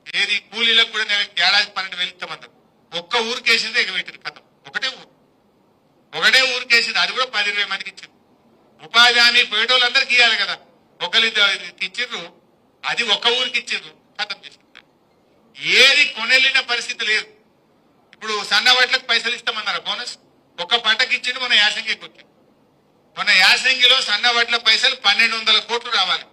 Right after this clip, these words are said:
పోయినసారి వానకాలం ఇచ్చిండ్రు, యాసంగి కొట్టేసాడు, కథం. ఒకటేసారి ఇచ్చుడు ఏదైనా, రైతు బంధు రెండు సార్లు ఇచ్చుడు, రెండు సార్లు ఎగ్గొట్టుడు, సన్న వడ్లకు ఒక్కసారి ఇచ్చుడు, ఒక్కసారి ఎగ్గొట్టుడు,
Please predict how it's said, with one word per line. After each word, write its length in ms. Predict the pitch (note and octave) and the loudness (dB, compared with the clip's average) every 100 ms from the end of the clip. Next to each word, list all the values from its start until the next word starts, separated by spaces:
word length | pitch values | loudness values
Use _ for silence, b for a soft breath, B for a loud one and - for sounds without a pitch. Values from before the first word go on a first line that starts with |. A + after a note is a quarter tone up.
| _ _ _ _ _ _ _ _ _ _ | _ _ _ _ _ _ _ _ _ _
పోయినసారి 420 | F#3+ A#3 A#3+ C4 | 2 4 4 4
వానకాలం 500 | B3+ G#3+ B3+ B3 B3+ | 2 0 2 0 -2
ఇచ్చిండ్రు, 460 | B3 - B3+ E3+ D3+ _ - | -4 -10 -10 -10 -20 _ 0
యాసంగి 420 | G3 A#3 A#3+ B3+ | 0 2 -2 -4
కొట్టేసాడు, 440 | G#3+ F#3+ E3 - - | -4 -12 -12 -14 -14
కథం. 260 | E3+ - _ _ _ _ _ _ _ _ - | -14 -14 _ _ _ _ _ _ _ _ -8
ఒకటేసారి 540 | F3+ A#3+ C4+ B3+ C4+ | 0 4 4 4 4
ఇచ్చుడు 240 | C4 C4 A3+ | 2 0 0
ఏదైనా, 340 | A#3 A#3 E3+ _ _ _ _ _ _ _ _ _ _ | 2 0 -2 _ _ _ _ _ _ _ _ _ _
రైతు 220 | D#3 G3+ | 0 2
బంధు 240 | A#3 B3+ B3+ | 2 2 4
రెండు 240 | A#3 A#3 | 4 4
సార్లు 260 | A3+ A#3+ A3+ | 2 2 2
ఇచ్చుడు, 240 | A3+ A#3 | -2 -4
రెండు 240 | C#4 A#3+ A#3 | 2 2 2
సార్లు 260 | A3 G#3 | 0 0
ఎగ్గొట్టుడు, 420 | F3+ E3+ D#3+ D3 | -2 -6 -18 -18
సన్న 280 | C#3+ F3+ G3+ | -2 0 2
వడ్లకు 380 | B3 B3 B3 A3+ | 2 2 2 -2
ఒక్కసారి 380 | G#3+ A3 A#3 A#3 | -6 -2 2 2
ఇచ్చుడు, 300 | A#3 A#3 C4 | 0 -8 -6
ఒక్కసారి 480 | C#4 A#3+ G#3 G#3+ G3 | -6 -6 -2 -2 -2
ఎగ్గొట్టుడు, 400 | F3 E3+ - | -6 -16 -16